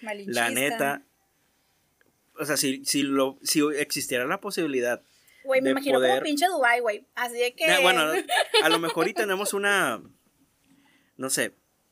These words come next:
Speaker 2: una percepción de Nuevo León de que es una chingonada y todo. Quién sabe, a lo mejor y si sucede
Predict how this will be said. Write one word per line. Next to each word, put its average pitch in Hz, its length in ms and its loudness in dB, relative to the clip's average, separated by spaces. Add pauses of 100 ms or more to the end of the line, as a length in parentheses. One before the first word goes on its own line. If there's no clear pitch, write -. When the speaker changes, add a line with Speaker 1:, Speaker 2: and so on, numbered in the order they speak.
(160)
Speaker 2:
una 139 200 -2
percepción 143 560 -2
de 143 500 0
Nuevo 123 320 -2
León 123 220 -4
de 147 100 -4
que 139 100 -10
es 131 80 -8
una 143 180 -10
chingonada 117 560 -6
y 131 40 -8
todo. 131 300 -4
Quién 147 180 -4
sabe, 147 220 0
a - 20 -2
lo 170 100 -6
mejor 139 320 -2
y 147 60 -2
si - 120 -2
sucede 135 540 -2